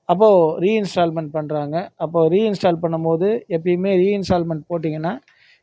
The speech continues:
எக்ஸ்ட்ரா தான் உங்களுக்கு ஒரு இருபது, முப்பது பர்சன்ட் அளவுக்கு எக்ஸ்ட்ரா தான் அமௌண்ட் வரும். அதையும் போட்டிருக்காரு. But அதையும் கட்ட முடியல. அப்ப என்ன செய்யலாம் அப்படின்னு எனக்கு ஃபோன் பண்றாரு.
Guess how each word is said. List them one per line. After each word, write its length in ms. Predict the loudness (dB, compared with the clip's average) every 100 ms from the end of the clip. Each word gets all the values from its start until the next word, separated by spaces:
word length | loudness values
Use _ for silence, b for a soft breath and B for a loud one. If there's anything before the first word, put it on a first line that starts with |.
| _
எக்ஸ்ட்ரா 540 | 2 2 4 6 6
தான் 160 | 6 2
உங்களுக்கு 460 | 0 -2 0 0 0
ஒரு 180 | -2
இருபது, 300 | -2 -2 -2
முப்பது 320 | -4 -4 -4 -2
பர்சன்ட் 360 | -2 -2 0 2
அளவுக்கு 340 | 2 0 -2
எக்ஸ்ட்ரா 320 | -4 -2 -2
தான் 220 | 0 0
அமௌண்ட் 340 | -2 -4 -4 -4
வரும். 240 | -6 -8 _ _ _ _ _ _ -2
அதையும் 380 | 4 4 4
போட்டிருக்காரு. 420 | 0 0 0 0 0
But 140 | 0 2
அதையும் 380 | 2 2 0
கட்ட 260 | 0 0 0
முடியல. 420 | 0 -2 -2 -4 -6
அப்ப 220 | -4 -2
என்ன 220 | 2 2
செய்யலாம் 480 | 2 2 2 2 -2 -6
அப்படின்னு 260 | -2 0
எனக்கு 420 | 0 -4 -4 -6
ஃபோன் 40 | -6
பண்றாரு. 400 | -8 -12 -14